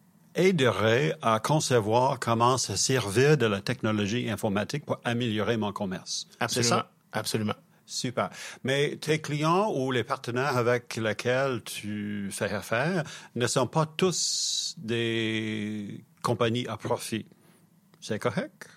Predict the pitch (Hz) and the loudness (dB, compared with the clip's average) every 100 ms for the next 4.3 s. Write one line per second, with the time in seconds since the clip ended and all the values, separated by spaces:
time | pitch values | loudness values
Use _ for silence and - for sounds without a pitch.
0 | - 160 151 147 160 175 190 156 127 123 | -2 2 4 4 2 4 4 2 2 2
1 | 123 107 113 123 117 110 110 113 104 110 | 0 -2 0 2 2 0 -2 -4 -6 -8
2 | - - 104 107 110 98 - - - 151 | -8 -6 -4 -2 -2 -2 -4 -8 -4 -6
3 | 233 - - - - - 104 101 98 98 | -8 -16 -20 -20 -8 -4 0 2 4 4
4 | 98 95 101 | 2 0 -4